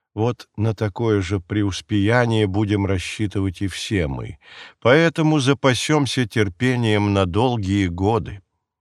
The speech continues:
Братья поведали старцу о своих келейных правилах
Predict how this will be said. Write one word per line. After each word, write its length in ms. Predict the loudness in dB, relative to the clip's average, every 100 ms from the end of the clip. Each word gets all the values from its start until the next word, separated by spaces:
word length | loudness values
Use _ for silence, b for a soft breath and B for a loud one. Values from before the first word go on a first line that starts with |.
| _ _ -10
Братья 640 | 0 4 4 2 0 0
поведали 600 | 2 2 2 4 4 2
старцу 560 | 2 4 4 2 2 2
о 80 |
своих 460 | 2 2 2 0 -2
келейных 680 | -2 0 2 2 2 0 -2
правилах 680 | -2 2 4 4 2 -2